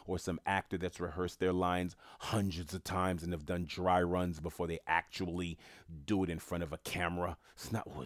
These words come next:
doing here. We're speaking from our, whatever we're gonna call it, our hearts, our, our, our truth place,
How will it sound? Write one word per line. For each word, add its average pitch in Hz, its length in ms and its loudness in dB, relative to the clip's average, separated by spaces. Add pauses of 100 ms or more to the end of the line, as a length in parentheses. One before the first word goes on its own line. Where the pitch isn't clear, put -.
doing - 260 -8
here. - 300 -16 (2250)
We're 95 80 0
speaking - 560 -2
from 85 300 0
our, 78 300 0 (640)
whatever 82 360 -4
we're 80 220 -6
gonna 78 160 -6
call 71 340 -6
it, - 80 -10
our - 160 -16
hearts, - 760 -2
our, - 180 -12 (220)
our, 71 140 -8 (180)
our 71 240 -10
truth - 540 -2
place, - 600 0